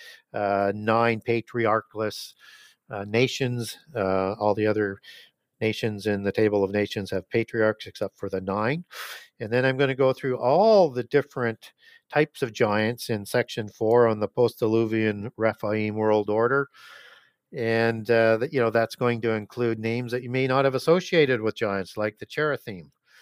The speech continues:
or the Cadmonim or the, uh, the Gesherim or the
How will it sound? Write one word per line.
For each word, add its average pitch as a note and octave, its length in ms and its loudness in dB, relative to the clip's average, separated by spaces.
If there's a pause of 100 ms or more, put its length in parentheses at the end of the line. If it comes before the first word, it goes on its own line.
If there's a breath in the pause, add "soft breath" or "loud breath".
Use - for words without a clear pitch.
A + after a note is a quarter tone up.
(260 soft breath)
or G2+ 180 -8
the G#2 100 -12
Cadmonim A#2 760 -4 (640 soft breath)
or G#2 420 -6
the, G#2+ 520 -4 (340 loud breath)
uh, G2+ 500 -2 (440 loud breath)
the G#2+ 120 -8 (160)
Gesherim G2 680 -2
or G2+ 120 -6
the G#2 140 -14